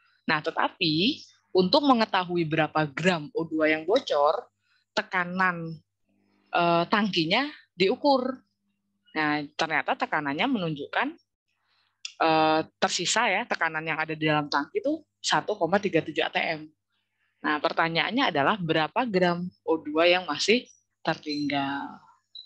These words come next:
Hayo, bisa nggak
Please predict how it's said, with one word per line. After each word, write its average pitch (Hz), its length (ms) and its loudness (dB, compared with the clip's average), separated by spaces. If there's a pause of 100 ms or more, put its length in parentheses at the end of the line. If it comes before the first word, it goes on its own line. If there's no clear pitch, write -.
(760)
Hayo, 170 1300 4
bisa 156 320 2
nggak 185 960 2